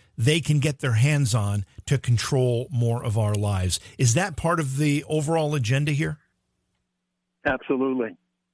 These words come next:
Speaker 2: When they control the narrative, they control the people. And we're seeing it with covid, not to get off topic, but obviously they're using fear. And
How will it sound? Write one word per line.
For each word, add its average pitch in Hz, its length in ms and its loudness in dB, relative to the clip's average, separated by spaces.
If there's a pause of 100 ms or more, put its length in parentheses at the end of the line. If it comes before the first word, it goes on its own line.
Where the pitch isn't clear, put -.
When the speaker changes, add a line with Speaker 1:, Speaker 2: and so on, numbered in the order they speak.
(500)
Speaker 2:
When 135 340 0
they 165 420 -2
control 170 440 -2
the 147 100 0
narrative, 139 540 -2
they 123 120 0
control 127 380 -2
the 117 80 -6
people. 127 460 -4 (560)
And 156 340 -2
we're 196 220 0
seeing 214 160 0
it 196 80 -2
with 185 200 -2
covid, 180 340 -2 (260)
not 160 180 -4
to 156 60 0
get 135 160 -2
off 120 240 -2
topic, 151 420 -2 (500)
but 131 160 2
obviously 151 800 0
they're 135 140 0
using 131 400 0 (160)
fear. 113 320 -2 (1000)
And 131 180 0